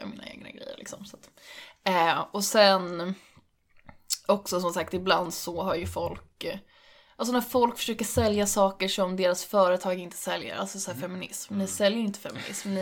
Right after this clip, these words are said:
Speaker 1: är inte politiker, ni är inte, alltså, så här, eh, då brukar jag försöka säga nej till det,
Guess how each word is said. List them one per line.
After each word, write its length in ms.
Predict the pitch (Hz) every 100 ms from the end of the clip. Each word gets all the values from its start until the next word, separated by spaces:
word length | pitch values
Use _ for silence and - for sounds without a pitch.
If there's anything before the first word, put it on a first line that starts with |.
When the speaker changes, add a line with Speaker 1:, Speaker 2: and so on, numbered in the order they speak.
| -
Speaker 1:
är 220 | 180 202
inte 180 | 226 202
politiker, 580 | 170 170 - - 175 175
ni 120 | 185
är 240 | 196 196
inte, 160 | 208 202
alltså, 200 | - -
så 120 | 190
här, 200 | 180 185 - - - - _
eh, 400 | 190 170 160 156 - _ _ _ _ _ _ _ _
då 200 | 202 196
brukar 180 | 180 175
jag 60 |
försöka 200 | 170 -
säga 220 | 165 170 143
nej 120 | -
till 100 |
det, 100 | 185